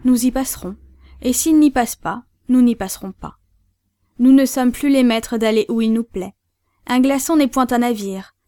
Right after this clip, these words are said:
et comme il n'a ni voilure ni gouvernail, il va où la dérive le mène. » J'en conviens, Hurly-Gurly. Aussi avais-je l'idée qu'en s'embarquant à deux ou trois dans le canot, toujours cette idée, vous y tenez à votre canot.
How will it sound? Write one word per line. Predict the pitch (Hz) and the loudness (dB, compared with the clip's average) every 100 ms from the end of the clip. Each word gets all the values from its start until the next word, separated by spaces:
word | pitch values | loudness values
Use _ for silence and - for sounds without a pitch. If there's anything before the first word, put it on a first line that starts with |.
| _ - | _ -10
et | 220 | -6
comme | 247 247 | 0 2
il | 240 233 | 2 2
n'a | 226 | 2
ni | 233 | 2
voilure | 220 233 233 262 | 2 2 2 2
ni | 240 226 | 0 0
gouvernail, | 226 214 202 214 269 202 - _ _ _ - | -2 -4 -4 -4 -4 -6 -10 _ _ _ -4
il | 240 233 | -2 0
va | 254 277 | 0 0
où | |
la | 254 247 | 0 2
dérive | 247 233 240 226 | 0 0 0 0
le | |
mène. » | 226 196 185 185 _ _ _ _ _ _ _ _ _ _ _ _ _ _ _ _ _ _ _ | -2 -2 -8 -10 _ _ _ _ _ _ _ _ _ _ _ _ _ _ _ _ _ _ _
J'en | - 262 | -4 -2
conviens, | 254 285 220 220 247 | -2 -4 -2 -2 -2
Hurly-Gurly. | 220 214 202 196 196 202 _ _ _ _ _ _ _ | -2 -4 -6 -8 -10 -12 _ _ _ _ _ _ _
Aussi | 247 233 302 302 | -4 -4 -2 0
avais-je | 240 226 208 | 0 -2 -2
l'idée | 226 220 294 | -4 -2 -4
qu'en | - 220 | -6 -10
s'embarquant | 196 226 220 214 - 277 277 | -8 -6 -6 -6 -6 -4 -4
à | 214 | -6
deux | 190 240 269 233 | -6 -4 -4 -8
ou | 196 | -14
trois | - 240 269 _ _ - | -10 -8 -8 _ _ -12
dans | 226 202 | -10 -8
le | 196 | -8
canot, | 196 196 247 254 _ _ _ _ _ _ - | -8 -4 -4 -6 _ _ _ _ _ _ -10
toujours | - 277 320 311 | -2 0 0 -2
cette | 294 277 | -4 -2
idée, | 247 214 - _ _ _ - | -4 -4 -8 _ _ _ -4
vous | 240 247 | 0 0
y | 233 | 0
tenez | 226 220 330 | 0 0 0
à | 226 | -2
votre | 196 - | -6 -10
canot. | 214 202 196 | -8 -8 -8